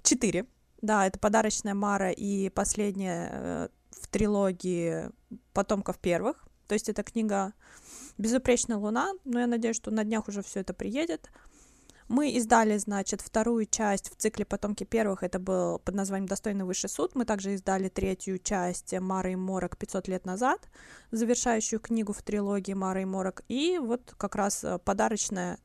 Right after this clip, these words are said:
трилогия «Мары», переизданная, и «Безупречная луна», третья книга в цикле «Потомки первых». Но, к сожалению, ещё не всё <laughs> есть в магазинах.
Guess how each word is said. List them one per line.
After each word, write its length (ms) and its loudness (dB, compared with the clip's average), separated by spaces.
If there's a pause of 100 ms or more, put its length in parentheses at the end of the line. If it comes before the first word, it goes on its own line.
трилогия 480 2
«Мары», 360 4
переизданная, 800 2 (580)
и 340 2
«Безупречная 640 2
луна», 260 2
третья 640 0
книга 580 -2 (100)
в 60 -20
цикле 280 -2
«Потомки 340 -6
первых». 380 -6 (480)
Но, 120 4
к 60 -2
сожалению, 400 4
ещё 180 2
не 120 4
всё 200 6
<laughs> 180 12
есть 40 -2
в 20 -4
магазинах. 600 4